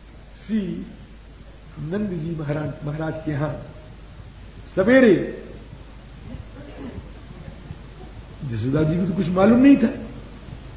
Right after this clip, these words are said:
लेकिन वहां पर बालक पैदा हो गया। व्यास जी महाराज कहते हैं, वहां बालक उत्पन्न हो गया नंद के यहां।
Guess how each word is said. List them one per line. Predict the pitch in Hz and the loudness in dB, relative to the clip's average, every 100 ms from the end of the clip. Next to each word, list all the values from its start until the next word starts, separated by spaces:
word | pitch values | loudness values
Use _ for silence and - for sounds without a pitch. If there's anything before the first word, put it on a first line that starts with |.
| - - - - - 311 - - 359 - | -16 -16 -16 -16 -10 -8 -8 -8 -6 4
लेकिन | 175 175 170 | 6 8 8
वहां | 156 | 8
पर | 151 160 139 - - | 6 4 0 -2 -4
बालक | 131 143 156 160 | 2 6 6 6
पैदा | - 165 175 | 6 8 8
हो | 151 180 | 8 8
गया। | 220 202 - - - - - - - - | 8 4 0 -8 -12 -14 -14 -14 -14 -6
व्यास | 139 143 143 | 2 2 4
जी | 160 | 6
महाराज | 165 170 | 6 6
कहते | 180 214 | 6 4
हैं, | 185 | 8
वहां | 175 180 | 10 10
बालक | 160 165 165 | 8 8 6
उत्पन्न | 151 - 165 170 | 2 2 4 6
हो | 202 | 8
गया | 240 247 | 8 8
नंद | 240 226 | 6 6
के | 233 | 6
यहां। | 220 | 6